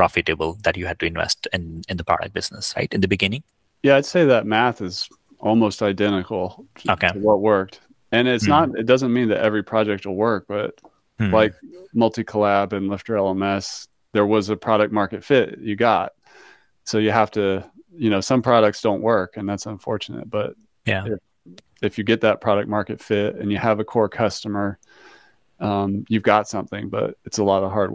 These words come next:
Speaker 2: work and takes time.
Speaker 1: Yeah. And this is something that, um, yeah, we, maybe we can talk a little bit more about, because this is something that I, as an, I've been talking to a lot of new entrepreneurs recently, and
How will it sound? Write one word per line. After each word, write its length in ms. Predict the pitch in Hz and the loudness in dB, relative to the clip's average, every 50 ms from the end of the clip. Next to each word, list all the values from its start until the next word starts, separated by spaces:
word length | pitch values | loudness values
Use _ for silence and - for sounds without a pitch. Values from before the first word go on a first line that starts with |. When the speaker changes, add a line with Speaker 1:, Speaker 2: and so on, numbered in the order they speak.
| 104 104 | -2 -2
Speaker 2:
work 140 | 104 95 - | -2 -2 -4
and 80 | 104 95 | -6 -6
takes 240 | - 107 104 95 - | -6 -6 -6 -6 -8
time. 280 | - - - 120 120 110 - _ _ _ _ _ _ _ _ _ | -10 -10 -10 -10 -10 -12 -16 _ _ _ _ _ _ _ _ _
Speaker 1:
Yeah. 260 | - 110 98 95 98 104 110 - _ _ _ _ _ _ _ _ _ _ _ _ _ _ - - - _ _ _ - - _ | -2 -2 -2 -2 -4 -8 -12 -14 _ _ _ _ _ _ _ _ _ _ _ _ _ _ -20 -20 -20 _ _ _ -20 -4 _
And 320 | - 135 135 131 131 127 - - - - - - - - | 2 4 4 2 0 -4 -10 -14 -16 -18 -18 -16 0 2
this 180 | - 143 - | 4 4 4
is 80 | 202 180 | 4 4
something 340 | - 170 156 - 165 147 123 | 2 2 0 -2 -4 -2 2
that, 340 | 120 117 117 117 113 110 - - - - - _ _ - - | 2 4 4 4 4 2 0 -2 -4 -4 -8 _ _ 0 2
um, 440 | 104 95 92 92 92 92 92 95 98 - - - - 123 | 4 4 2 0 -2 -6 -8 -10 -12 -16 -16 -4 0 2
yeah, 80 | 104 | 2
we, 100 | 92 113 107 - _ - | 2 0 -2 -4 _ 0
maybe 220 | 120 113 110 107 95 95 92 - - - | 0 2 2 0 -2 -2 -6 -8 -2 0
we 100 | 107 101 | 0 2
can 180 | - 98 95 | 2 0 0
talk 220 | 95 - 95 92 92 | 2 2 2 2 2
a 100 | - 104 | 0 -2
little 140 | 98 92 92 | 0 0 0
bit 60 | 92 92 92 | 0 2 4
more 80 | 95 | 4
about, 200 | 92 87 92 87 | 4 4 4 2
because 200 | 90 98 95 92 | 2 0 -2 0
this 160 | 92 127 117 117 | 0 0 0 0
is 80 | 110 - | 0 -2
something 280 | 117 113 107 113 104 | -2 -2 0 0 2
that 200 | 104 98 92 95 - _ - | 4 4 4 2 0 _ 2
I, 320 | 98 101 98 95 95 95 - | 2 4 4 4 2 2 0
as 140 | - 95 92 | -2 -4 -4
an, 320 | 92 90 90 90 92 - - - - - - _ | -4 -4 -4 -6 -8 -10 -12 -18 -20 -20 -6 _
I've 120 | - 104 101 | 0 2 2
been 120 | 101 98 | 0 0
talking 360 | - - 95 98 98 98 95 | 0 2 2 2 0 -4 -4
to 60 | 95 92 | 0 2
a 100 | 95 95 | 4 4
lot 80 | 95 98 | 4 4
of 120 | 92 - | 2 -2
new 220 | 101 95 98 98 92 | -4 -2 0 0 0
entrepreneurs 760 | 90 90 - 95 - 101 90 90 92 90 90 92 95 - - | 0 -2 -4 -4 -4 -4 -2 -2 -2 -2 -2 -2 -4 -4 -4
recently, 520 | 95 90 - - 92 90 87 - 95 92 87 | -2 -2 0 -2 -2 -4 -2 -2 0 0 0
and 320 | 87 90 90 90 87 92 | 0 0 -2 -2 -4 -6